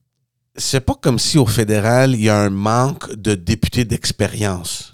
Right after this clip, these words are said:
qui savent que, en général, tu vas aboutir à une commission d'enquête anyway,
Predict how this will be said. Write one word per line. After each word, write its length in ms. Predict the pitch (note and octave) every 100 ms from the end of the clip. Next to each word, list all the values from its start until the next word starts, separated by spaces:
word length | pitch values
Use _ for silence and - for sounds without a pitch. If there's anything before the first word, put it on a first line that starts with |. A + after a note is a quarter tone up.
| _ -
qui 140 | G#2+
savent 520 | - A#2 A2+ B2 - -
que, 460 | - A2 A2+ A#2+ B2 - _ _ _ _ _ _ _ _
en 140 | B2 A2
général, 960 | F#2+ C#3 C#3 A2+ A2+ A#2+ C3 C#3 A#2+ - _ _ _ _ _ _ _ _ _ _ _ _ _ _ _ _ _ _ _ -
tu 140 | -
vas 180 | B2+ C3+
aboutir 560 | B2+ A#2+ - C#3 C#3+ A#2+
à 80 |
une 100 | G#2
commission 520 | F#2+ G2+ G2 - A2 G#2
d'enquête 440 | F2+ E2+ G2+ -
anyway, 560 | A2+ G#2+ G2 D2+ D2+